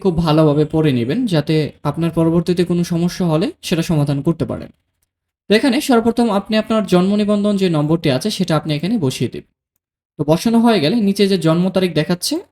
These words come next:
আপনি সেই জন্ম তারিখটা আপনার জন্ম নিবন্ধন অনুযায়ী বসিয়ে দেবেন। তারপরে নিচে একটা ক্যাপচার দেখাচ্ছে, আপনি সেমভাবে ক্যাপচারটা এখানে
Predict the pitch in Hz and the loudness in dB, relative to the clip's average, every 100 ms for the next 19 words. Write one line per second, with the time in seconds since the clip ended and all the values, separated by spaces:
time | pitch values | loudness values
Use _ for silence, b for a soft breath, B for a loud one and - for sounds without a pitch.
0 | 175 170 185 196 151 156 165 165 160 160 | -6 -2 -2 -2 0 0 -2 -2 -4 -2
1 | 208 190 196 170 160 165 156 160 160 147 | -4 -2 -2 0 0 0 0 2 2 0
2 | 139 147 240 320 _ _ _ - 151 170 | 2 2 0 -2 _ _ _ -2 2 4
3 | 143 101 58 - _ _ _ - 208 233 | 2 -2 -6 -12 _ _ _ 2 2 4
4 | 220 220 233 226 226 226 175 190 135 127 | 0 0 2 0 0 -2 -2 -2 -2 -4
5 | 143 - 302 - 175 175 190 - 214 208 | -6 -6 -8 -10 -10 -4 -4 -2 -2 -2
6 | 214 196 151 170 285 _ _ _ _ - | -2 -2 -2 -2 -6 _ _ _ _ -8
7 | 165 - 202 - 208 180 202 | -8 -4 -8 -4 -6 -2 -2